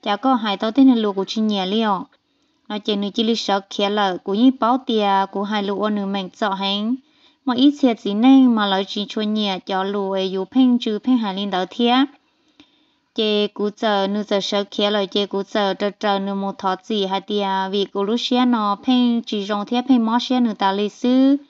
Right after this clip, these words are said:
Ê cú thiệt hai tao tên lùa rong linh đạo còn nữ rạ gì nó lo nữ cú chìm lòng cú hai ly chê. Lúc xe hẳn đã giờ thao mồ ư cú trả cá lò nhó, và phong với dư sĩ lũ và ngon rau rong lì cú.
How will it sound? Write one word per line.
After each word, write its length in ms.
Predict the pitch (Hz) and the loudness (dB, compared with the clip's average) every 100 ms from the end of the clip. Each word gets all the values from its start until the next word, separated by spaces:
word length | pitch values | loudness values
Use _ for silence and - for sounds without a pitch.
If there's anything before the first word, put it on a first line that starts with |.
| _ _ _ _ | _ _ _ _
Ê 80 | - | -12
cú 160 | 185 190 | -10 -6
thiệt 240 | - 247 | -2 -2
hai 160 | 214 196 | -2 -4
tao 160 | 202 | -4
tên 200 | 202 240 | -2 -2
lùa 120 | 226 196 | -2 -2
rong 120 | 208 | -2
linh 180 | 208 196 | -4 -2
đạo 140 | 190 | -4
còn 240 | 190 196 | -2 -4
nữ 120 | 190 190 | -2 -2
rạ 180 | 196 175 | -4 -4
gì 260 | - 220 190 | -4 -2 -2
nó 140 | 196 | -4
lo 240 | 202 190 | -4 -4
nữ 140 | 190 190 | -6 -4
cú 180 | - 262 | 0 0
chìm 240 | 254 196 208 | 0 -2 2
lòng 180 | 240 | 2
cú 160 | 226 180 | 0 -6
hai 260 | 190 202 190 | -4 -4 -2
ly 280 | 202 208 190 | -4 -4 -4
chê. 280 | 196 190 185 _ _ _ _ _ _ _ _ _ _ - _ _ _ - | -6 -6 -10 _ _ _ _ _ _ _ _ _ _ -20 _ _ _ -2
Lúc 160 | 254 285 | 2 4
xe 160 | 302 | 6
hẳn 240 | 277 226 196 | 6 4 2
đã 140 | 202 | 0
giờ 220 | 214 214 - | 2 0 0
thao 840 | - 220 214 208 208 208 214 208 | -2 0 2 2 2 0 -2 -2
mồ 240 | 208 208 196 | -2 0 0
ư 180 | 226 247 | 0 0
cú 480 | - 262 262 262 254 | 2 4 4 4 0
trả 140 | 240 202 | -2 -2
cá 240 | 240 233 | 0 0
lò 420 | 254 214 196 190 | 2 2 0 -2
nhó, 420 | 190 208 233 254 | -4 -2 2 2
và 180 | 262 202 196 | 2 0 -2
phong 200 | - 240 | -4 -4
với 140 | 214 208 | -4 -2
dư 160 | 247 | -2
sĩ 240 | 233 254 247 | -2 -2 -2
lũ 280 | 247 254 262 | -2 -2 -2
và 160 | 214 | -4
ngon 340 | 196 220 240 226 | -4 -2 0 2
rau 240 | 254 247 226 | 2 2 -2
rong 140 | 214 | -4
lì 140 | 202 196 - | -6 -6 -6
cú. 400 | 233 240 254 | -4 -2 -2